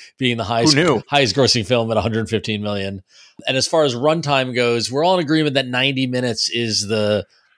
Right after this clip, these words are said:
Speaker 1: like, that's the
Speaker 2: Oh.
Speaker 1: sweet spot, right? So
Speaker 2: Wow.
Speaker 1: the average runtime winner is Josh with eighty-eight point four minutes.
Speaker 2: There you go.
Speaker 1: Followed by me with ninety-eight point two minutes,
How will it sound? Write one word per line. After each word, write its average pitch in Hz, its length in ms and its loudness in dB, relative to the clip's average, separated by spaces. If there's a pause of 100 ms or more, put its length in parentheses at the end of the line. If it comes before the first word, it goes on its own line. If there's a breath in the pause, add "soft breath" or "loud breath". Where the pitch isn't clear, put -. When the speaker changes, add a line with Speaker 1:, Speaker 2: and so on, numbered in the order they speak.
Speaker 1:
like, 107 200 -2
that's 120 240 2
the 170 60 4
Speaker 2:
Oh. 254 160 4
Speaker 1:
sweet 127 160 2
spot, 87 360 -2
right? 104 320 -2 (440 soft breath)
So 127 280 0
Speaker 2:
Wow. 117 180 2
Speaker 1:
the 135 200 4
average 147 380 2
runtime 123 840 0 (240)
winner 113 340 -4
is 107 260 -2
Josh 120 640 2
with 110 220 -4 (100)
eighty-eight 139 460 2
point 127 200 -4
four 139 300 0
minutes. 120 480 0
Speaker 2:
There 139 200 4
you 107 180 0
go. 104 300 0
Speaker 1:
Followed 127 340 0
by 120 120 2
me 131 220 0
with 117 160 -2
ninety-eight 123 460 0
point 117 180 -4
two 147 160 0
minutes, 110 560 -2